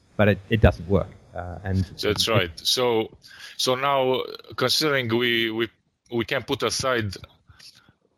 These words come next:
Speaker 2: out of the three situations, right? We can put, uh, the first two aside. We already clarified with it. So, uh, now now you are moving, uh,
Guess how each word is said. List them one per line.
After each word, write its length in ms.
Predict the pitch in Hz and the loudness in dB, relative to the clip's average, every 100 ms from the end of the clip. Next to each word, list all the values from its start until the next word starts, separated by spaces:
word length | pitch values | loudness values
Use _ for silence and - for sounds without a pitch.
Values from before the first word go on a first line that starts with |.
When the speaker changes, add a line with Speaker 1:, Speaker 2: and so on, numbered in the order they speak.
| - | -10
Speaker 2:
out 220 | - 117 113 | -4 -2 -2
of 120 | 98 | 0
the 220 | 104 98 | 0 0
three 540 | - 127 127 123 101 - | 0 0 0 0 -2 -4
situations, 880 | - 113 98 117 123 104 - 90 85 | -6 -4 -4 -2 -2 0 -2 -4 -2
right? 240 | 95 113 - - | -2 -2 -6 -6
We 100 | 104 | -6
can 200 | 98 120 | -2 -4
put, 280 | 107 110 - | -2 -2 -2
uh, 300 | 104 98 95 90 - - _ | 0 2 0 -4 -16 -20 _
the 120 | 107 | -4
first 480 | - 135 120 - - | -2 -2 0 0 0
two 220 | 131 117 | 0 2
aside. 520 | 98 - 104 110 123 - _ | 2 0 2 0 0 -8 _
We 120 | 110 | -2
already 240 | 110 98 | -2 0
clarified 600 | 92 - 107 104 - 107 104 | -2 0 0 0 0 -2 0
with 120 | 110 | -2
it. 200 | 117 - - - - - | -2 -6 -16 -14 -12 -6
So, 580 | - 113 110 110 107 | 0 2 2 2 0
uh, 40 | - - - | -2 -10 -10
now 460 | 110 120 117 110 - - - - - - - 117 | -2 0 0 -2 -8 -12 -12 -20 -20 -20 -20 -4
now 120 | 123 | -2
you 100 | 131 | 0
are 60 | 120 | 0
moving, 460 | 131 127 127 117 | 0 0 -2 -2
uh, 440 | 117 117 113 113 | 0 2 2 2